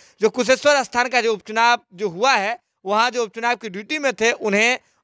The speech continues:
मुक्त कर दिया गया है वहाँ से। पच्चीस बूथों को वो देख रहे थे, उन्हें बूथ से, अ, इस बात से उन्हें जो है इस, अ, आपको जिम्मेदारी से उन्हें मुक्त कर दिया गया है, यानी कि राजद के शिकायत पर चुनाव आयोग ने तुरंत एक्शन लिया है।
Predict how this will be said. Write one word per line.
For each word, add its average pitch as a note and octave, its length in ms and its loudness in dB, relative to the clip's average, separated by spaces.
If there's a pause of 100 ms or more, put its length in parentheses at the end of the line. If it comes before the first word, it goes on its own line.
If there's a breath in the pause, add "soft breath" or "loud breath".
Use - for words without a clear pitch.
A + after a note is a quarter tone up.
मुक्त B3+ 240 -2
कर A#3 200 0
दिया G#3+ 220 2
गया G#3 220 0
है G#3 120 2
वहाँ G3 260 -2
से। A#3 300 2 (400 soft breath)
पच्चीस A#3+ 600 -2 (140)
बूथों A#3+ 300 0
को B3+ 140 2
वो A#3+ 120 4
देख G#3+ 220 2
रहे G#3 220 4
थे, A3 220 2
उन्हें G#3+ 500 0
बूथ G3 120 -4
से, A3 420 2 (320)
अ, G3+ 240 4
इस A#3 140 -4
बात A3 240 2
से A#3+ 60 -6
उन्हें G#3+ 220 -8
जो G#3 100 -4
है G3+ 180 2
इस, - 220 -10
अ, G#3+ 240 -6
आपको G3 480 0
जिम्मेदारी G#3+ 420 0
से A3 140 -10
उन्हें A3 160 -4
मुक्त A#3 200 -8 (100)
कर A3 140 2
दिया A3 220 0
गया E3 160 -8
है, C3+ 100 -16 (340 soft breath)
यानी A#3 200 0
कि B3+ 160 -14
राजद A#3 360 -2
के B3 140 -6
शिकायत A#3 460 -2
पर A#3+ 180 -2 (300)
चुनाव C4 440 0
आयोग G#3 340 -2
ने A3+ 140 -8
तुरंत C#4 520 -2
एक्शन G3 340 -4
लिया A#3 200 2
है। D3+ 160 -6